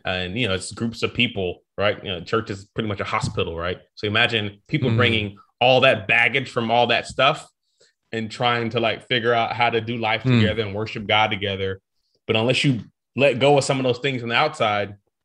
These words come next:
Speaker 2: Yeah.
Speaker 1: church gets pretty ugly and messy. And so, you know, even our church, right? I mean, there's,
Speaker 2: Yeah.
Speaker 1: there, there, you know, there are relationships I've had that, you know, we don't have anymore. You know, there, there are ways that we've been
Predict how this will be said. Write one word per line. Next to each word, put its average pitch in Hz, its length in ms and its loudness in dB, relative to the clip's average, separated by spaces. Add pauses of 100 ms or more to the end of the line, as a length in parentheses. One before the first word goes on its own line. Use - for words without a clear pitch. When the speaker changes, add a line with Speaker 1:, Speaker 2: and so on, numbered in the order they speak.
(120)
Speaker 2:
Yeah. 78 240 -6
Speaker 1:
church - 320 -2
gets 415 140 4
pretty 262 260 2
ugly 175 260 4
and 139 80 4
messy. 123 340 -2 (400)
And 120 100 -6
so, 123 200 2
you 190 280 -2
know, 123 180 2
even 175 300 -6
our 202 140 -2
church, - 240 -2
right? 90 120 -6
I 92 40 -4
mean, 95 120 -4
there's, 190 200 -2
Speaker 2:
Yeah. - 60 -8
Speaker 1:
there, 170 120 2
there, 135 360 0 (200)
you 127 140 -4
know, 92 100 -4
there 135 80 2
are 160 40 4
relationships 113 440 0
I've 120 160 0
had 104 420 0
that, 98 200 -4 (540)
you 131 100 -4
know, 85 240 -6 (340)
we 113 80 -2
don't 143 160 2
have 143 240 4
anymore. 90 400 -6 (280)
You 98 100 -6
know, 107 220 -2
there, 113 180 2
there 131 260 2
are 127 60 0
ways 123 320 0
that 113 120 -2
we've 120 240 -6
been 110 380 -2